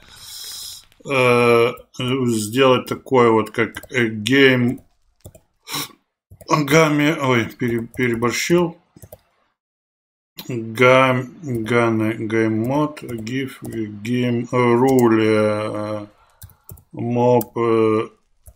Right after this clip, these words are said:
гриффинг, э, труе, фельдш. Так, и дальше, э,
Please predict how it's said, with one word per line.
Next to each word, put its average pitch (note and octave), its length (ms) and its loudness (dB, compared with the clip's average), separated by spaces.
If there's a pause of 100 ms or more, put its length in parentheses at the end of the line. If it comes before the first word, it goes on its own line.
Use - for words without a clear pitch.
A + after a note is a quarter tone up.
(520)
гриффинг, C#3 960 0
э, A#2 520 0 (120)
труе, B2+ 420 -2
фельдш. - 1000 -2 (1120)
Так, E3 480 2
и D3+ 260 2
дальше, C#3 640 2
э, B2+ 1120 0